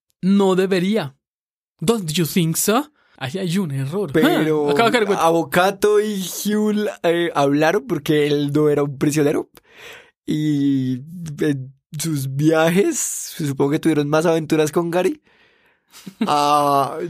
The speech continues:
Speaker 2: llevó
Speaker 1: Está en el
Speaker 2: armas de
Speaker 1: oa.
Speaker 2: contrabando y, y, y las puso un hechicero.
Speaker 1: <laughs> El hechicero, sí. Yo
Speaker 2: Sí,
Speaker 1: quiero
Speaker 2: sí,
Speaker 1: hacer
Speaker 2: sí.
Speaker 1: una, una, una pregunta rápida. Y es que yo tuve esta impresión de, de la relación entre, entre Gary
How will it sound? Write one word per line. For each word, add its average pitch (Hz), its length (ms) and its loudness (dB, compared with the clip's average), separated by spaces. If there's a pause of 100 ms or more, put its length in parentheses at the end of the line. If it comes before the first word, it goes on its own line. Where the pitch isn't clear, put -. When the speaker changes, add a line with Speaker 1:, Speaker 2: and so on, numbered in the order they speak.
Speaker 2:
llevó 147 360 0
Speaker 1:
Está 147 160 4
en 170 80 0
el 165 60 4
Speaker 2:
armas 165 140 2
de 180 120 4
Speaker 1:
oa. 156 160 2
Speaker 2:
contrabando 170 1000 2
y, 139 680 -4 (100)
y, 135 540 -6
y - 20 -6 (1000)
las 135 200 -2
puso 151 300 -4
un 151 80 -2
hechicero. 143 560 -2 (480)
Speaker 1:
<laughs> 254 400 -4
El 208 180 2
hechicero, 160 380 -6 (120)
sí. 151 200 -4 (720)
Yo 254 80 2
Speaker 2:
Sí, 349 60 2
Speaker 1:
quiero 294 160 2
Speaker 2:
sí, 285 60 4
Speaker 1:
hacer 285 40 0
Speaker 2:
sí. 269 100 -6
Speaker 1:
una, 269 220 0
una, 269 200 2
una 254 180 0
pregunta 220 400 -2
rápida. 185 320 -4 (280)
Y 208 100 0
es 208 120 0
que 233 340 -2 (540)
yo 220 180 0
tuve 233 220 2
esta 226 160 0
impresión 208 540 0
de, 180 80 -2
de 190 180 -2
la 180 120 0
relación 156 680 0
entre, 160 720 -4
entre 151 220 -4
Gary 143 560 -2